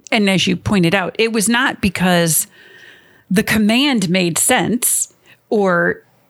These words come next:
but because he knew who God was.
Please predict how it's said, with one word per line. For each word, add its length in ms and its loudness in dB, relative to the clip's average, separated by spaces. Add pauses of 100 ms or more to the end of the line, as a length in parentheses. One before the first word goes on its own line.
(100)
but 200 -2
because 460 0
he 300 -2
knew 240 0
who 200 -2
God 280 0
was. 480 -2